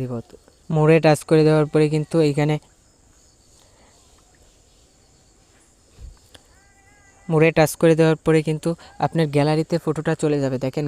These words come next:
গ্যালারিতে ফটোটা কি, কি হাই কোয়ালিটিতে এসেছে। এখন আমি আপনাদেরকে অরিজিনাল ফটোটা দেখাই। অরিজিনাল ফটোটা হচ্ছে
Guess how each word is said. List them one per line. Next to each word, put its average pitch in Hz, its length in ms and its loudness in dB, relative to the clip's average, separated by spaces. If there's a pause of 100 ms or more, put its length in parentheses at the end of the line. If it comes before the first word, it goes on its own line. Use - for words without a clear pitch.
গ্যালারিতে 147 420 -4 (100)
ফটোটা 156 320 -4 (200)
কি, - 120 -20 (1300)
কি 165 100 -2 (120)
হাই 143 180 2 (120)
কোয়ালিটিতে 156 640 0
এসেছে। 147 340 -6
এখন 151 220 -6
আমি 147 160 -4
আপনাদেরকে 151 340 -8 (100)
অরিজিনাল 156 540 -4
ফটোটা 147 380 -6
দেখাই। 139 220 -8 (100)
অরিজিনাল 151 480 -4
ফটোটা 156 320 -6
হচ্ছে 151 220 -10